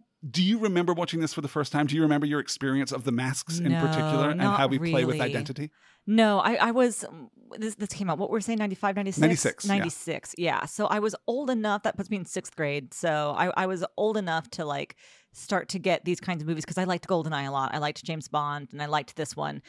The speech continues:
Speaker 2: So I remembered that I enjoyed it as, like, a romp, but I, I just don't really recall that kind of, like, specific response to it.
Speaker 1: It is a difficult film to follow.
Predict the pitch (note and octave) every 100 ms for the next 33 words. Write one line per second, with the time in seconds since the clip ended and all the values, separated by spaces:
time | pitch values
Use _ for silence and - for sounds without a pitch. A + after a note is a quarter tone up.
0 | - - - F#3+ F#3+ G#3+ A#3 B3+ G#3+ F#3+
1 | D#3+ D#3 D3+ D#3 C#3 D#3 D#3+ G3+ - E3+
2 | C3 D3 C#3+ E3+ C#3+ D3 F3 - - _
3 | _ _ - F3 F#3 F#3+ - F#3+ D3+ C#3
4 | G3 - D3+ F3 E3+ D#3+ E3 D3+ C#3+ C#3
5 | - D#3 D3 C#3 C3+ A#2+ - D3+ D3+ D#3+
6 | C#3+ - - D#3 C#3+ C#3 C3+ B2 - A#2+
7 | - - C3+ - D#3 C#3+ - C3+ - D3
8 | C3 - - - - - - G3+ - -
9 | A#3+ C4+ G#3+ - - _ _ - C#3+ A#2+
10 | D#3 - - - - C#3+ C3 B2+ A2 F#2